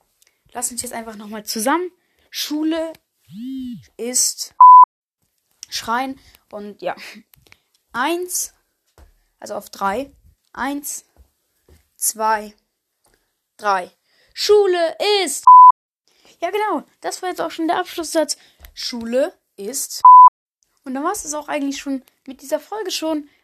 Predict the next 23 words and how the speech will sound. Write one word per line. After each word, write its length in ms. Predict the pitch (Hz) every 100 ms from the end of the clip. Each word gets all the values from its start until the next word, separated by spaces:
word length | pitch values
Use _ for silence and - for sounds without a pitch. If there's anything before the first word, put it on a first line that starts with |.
| _
Ähm, 380 | 247 254 254 277 _ - -
ja, 160 | 311 403 339
ich 160 | 269 349
hoffe, 180 | 381
sie 60 | 311
hat 80 | 294
euch 100 | -
gefallen. 380 | 254 294 294 277 _ _
Mal 180 | 320 311
über 180 | 285 277
Schule, 460 | - 247 240 247 -
was 240 | 196 -
niemandem 420 | 214 220 220 -
Spaß 320 | - - 214 220
machen 260 | 214 214
sollte. 400 | 208 214 220 226 - _ _ _ -
Und, 240 | 196 196 190 - - _
also, 380 | 208 202 190 185
<laughs> 60 | 202
ja. 380 | 220 208 202 214 _ _ _
Und 240 | - 208 208
dann, 280 | 208 208 -
ähm, 260 | 202 202